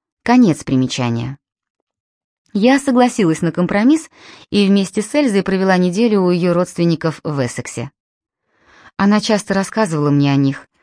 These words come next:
тете, двоюродном брате, его жене и двух детях. И у меня почему-то сложилось впечатление, что они живут на севере Эссекса, в долине реки Стаур, любимой местности Констебла, или на болотах, где обитали герои Больших надежд.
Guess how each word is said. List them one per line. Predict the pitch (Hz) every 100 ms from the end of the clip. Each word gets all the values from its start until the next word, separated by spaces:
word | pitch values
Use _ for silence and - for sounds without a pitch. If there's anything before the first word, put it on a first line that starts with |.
| _ -
тете, | 196 226 233 240
двоюродном | 165 151 151 147 147
брате, | 139 143 190 - 220
его | 156
жене | 147 151 202 247
и |
двух | 190 226 180
детях. | 151 131 135 - _ _ _ _ _ - -
И | 208
у | 214
меня | 226 277 349
почему-то | 285 - 269 262
сложилось | 233 226 226 220 196
впечатление, | - 208 220 233 285 269 170
что | - 180
они | 175 196
живут | 190 208 262
на | 202 185 180
севере | - 220 208 220
Эссекса, | - 202 - 143 - 143 135 - - - -
в | 202 185
долине | 202 233 254
реки | 196 196 220 214
Стаур, | - - 240 156 131 127 _ _ _ _ -
любимой | 208 233 285 214
местности | 202 202 185 - 175 147
Констебла, | 170 156 - - 123 120 120 - _ _ _ -
или | 370 349
на | 285
болотах, | 185 147 135 131 139
где | 160 156 151
обитали | 156 160 196 170
герои | 156 175 160 202 190
Больших | 151 139 156 -
надежд. | 135 117 113 -